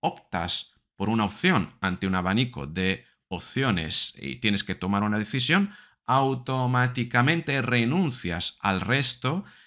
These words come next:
y entonces sientes esa sensación de renuncia obligatoria por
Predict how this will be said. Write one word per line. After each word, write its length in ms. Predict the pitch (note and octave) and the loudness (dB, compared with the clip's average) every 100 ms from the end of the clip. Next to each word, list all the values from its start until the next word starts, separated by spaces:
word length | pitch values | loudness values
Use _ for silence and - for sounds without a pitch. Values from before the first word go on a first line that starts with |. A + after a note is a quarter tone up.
| _ | _
y 80 | - | -4
entonces 400 | A2+ C3+ D3 D3+ | -2 -2 0 0
sientes 560 | - D#3 D3 B2 F#2 - | 2 0 -2 -4 -4 -4
esa 220 | A2+ - | -4 -2
sensación 720 | A2 A2 G#2 G2 - B2+ B2+ | -2 -2 -2 -4 -4 -2 0
de 320 | A2 A2+ C3 C#3 - _ | 0 0 0 -4 -20 _
renuncia 1040 | - A2+ A2+ C3+ D#3+ D3+ - B2+ C#3+ - _ _ | -2 2 4 4 2 0 0 0 0 -8 _ _
obligatoria 1120 | A2+ G#2+ A#2 A#2+ A#2 A#2+ C3+ C3+ B2 B2+ B2+ | -4 0 0 2 0 0 -2 0 2 0 0
por 380 | A#2+ A#2+ B2+ | 0 2 0